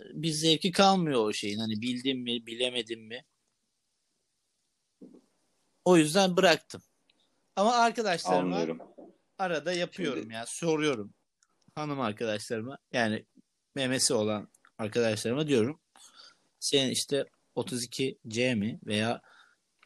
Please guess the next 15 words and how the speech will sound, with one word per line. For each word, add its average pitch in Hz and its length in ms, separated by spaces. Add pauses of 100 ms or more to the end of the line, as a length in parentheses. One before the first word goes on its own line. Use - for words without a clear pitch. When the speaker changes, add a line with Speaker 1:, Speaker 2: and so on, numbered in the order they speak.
Speaker 1:
B 120 380
mi?" 90 280 (240)
falan. 92 420 (540)
Yani 95 320 (800)
"otuz 123 360 (680)
C 92 300
bu 90 200 (280)
galiba." 90 420 (440)
diyorum 85 260
mesela. 113 420 (360)
"Aa, 151 400 (200)
nereden 170 340 (140)
bildin?" 127 180
falan. 139 400 (240)
"Bak 131 160